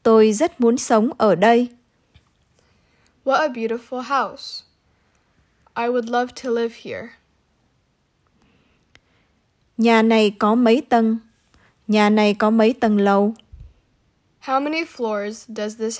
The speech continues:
Speaker 2: house have?
Speaker 1: Tôi muốn thuê nhà.
Speaker 2: I would like to rent an apartment.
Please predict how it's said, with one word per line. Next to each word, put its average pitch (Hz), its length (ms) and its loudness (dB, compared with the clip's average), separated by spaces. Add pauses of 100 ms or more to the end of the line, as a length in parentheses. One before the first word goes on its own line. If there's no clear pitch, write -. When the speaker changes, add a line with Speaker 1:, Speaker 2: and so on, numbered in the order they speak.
Speaker 2:
house 208 320 -12
have? 214 340 -10 (1400)
Speaker 1:
Tôi 233 200 4
muốn 220 400 4
thuê 254 220 4
nhà. 196 440 0 (1600)
Speaker 2:
I 247 120 0
would 240 280 -2
like 262 140 -4 (100)
to 277 100 -8
rent 220 340 -8
an 214 120 -12
apartment. 202 680 -14